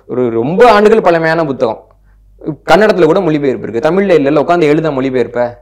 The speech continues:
பண்ண மாட்டேன்றல்ல. அப்போ உன்னுடைய வரலாறை நல்லா மறைச்சிக்கிற, உள்ள போட்டு மண்மூடி புதைச்சிடுற, ஏன்னா அவ்வளவு மோசமான வரலாறுன்னு உனக்கு தெரியும், புதைச்சிட்டு பெருமை மாதிரி வெளில வந்துக்கிற. ஆனா என்னுடைய வரலாறு உண்மையாகவே பெருமை மிக்க வரலாறு, நான் வந்து முன்னோடியா இருந்திருக்கிறேன்.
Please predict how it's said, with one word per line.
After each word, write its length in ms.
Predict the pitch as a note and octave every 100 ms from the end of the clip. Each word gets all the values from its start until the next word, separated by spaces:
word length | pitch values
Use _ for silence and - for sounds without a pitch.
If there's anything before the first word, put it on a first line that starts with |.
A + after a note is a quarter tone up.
| - - _ _ _ _ _ _ _
பண்ண 160 | D3+ G3
மாட்டேன்றல்ல. 420 | F#3+ D3 B2 A#2
அப்போ 200 | C3+ A#2+
உன்னுடைய 420 | B2 D#3 G3 F3+ D3+
வரலாறை 380 | C#3 E3+ G3
நல்லா 280 | E3+ C3 C3+ F3
மறைச்சிக்கிற, 420 | D3+ - D#3+ D3
உள்ள 280 | B2+ C#3+ C3+
போட்டு 280 | C3 C3 F#3 F#3 - -
மண்மூடி 520 | C3 D#3+ D#3+ D#3+ G3+
புதைச்சிடுற, 520 | D3+ C#3 D3 D#3 B2+ - -
ஏன்னா 100 | C3
அவ்வளவு 400 | D3 C#3 D#3+ D#3+
மோசமான 500 | D3 D#3+ E3 D#3+ D#3+
வரலாறுன்னு 480 | C#3 C3 A2+ C3+ E3+
உனக்கு 200 | C#3 A2+
தெரியும், 280 | A#2+ A#2 A#2+ - -
புதைச்சிட்டு 480 | D3 D3 C#3+ D3+ G#3+ - - _
பெருமை 360 | - E3+ D#3 D3
மாதிரி 240 | C#3 E3+
வெளில 240 | E3+ D#3 D#3
வந்துக்கிற. 300 | B2+ A2+ G#2+ - -
ஆனா 200 | C3+ G3+
என்னுடைய 440 | C#3+ G3 G#3+ G3+
வரலாறு 380 | E3+ F3 F#3+ F3
உண்மையாகவே 560 | D#3 F#3 F#3+ F3+ F3+ F3+
பெருமை 320 | D3+ D3+ D3
மிக்க 240 | C#3+ C#3+
வரலாறு, 380 | A#2 G#2+ G2+ -
நான் 320 | A#2 C3 E3 E3
வந்து 220 | F3 G3+
முன்னோடியா 480 | E3 F3+ G3 F#3 F3
இருந்திருக்கிறேன். 520 | C#3+ A#2 G#2+ G#2+